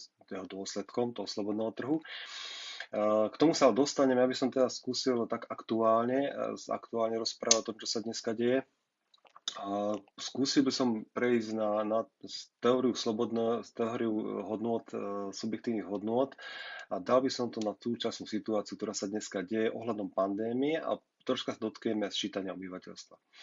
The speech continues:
Ja som, e, ohľadne veci slobodného trhu, ako by slobodný trh riešil epidémiu a pandémiu, som rozprával,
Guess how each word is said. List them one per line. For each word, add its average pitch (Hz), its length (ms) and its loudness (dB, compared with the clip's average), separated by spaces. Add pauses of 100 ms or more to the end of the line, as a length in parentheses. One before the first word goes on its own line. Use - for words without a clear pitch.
(400)
Ja 123 160 4
som, 147 320 4
e, - 0 -
ohľadne 127 800 2
veci 123 320 0
slobodného 120 640 0
trhu, 117 240 0
ako 123 240 2
by 110 80 0
slobodný 120 480 0
trh 117 240 -4
riešil 110 320 -4
epidémiu 123 480 0
a - 80 -10
pandémiu, 120 640 -2
som 101 240 -6
rozprával, 117 720 0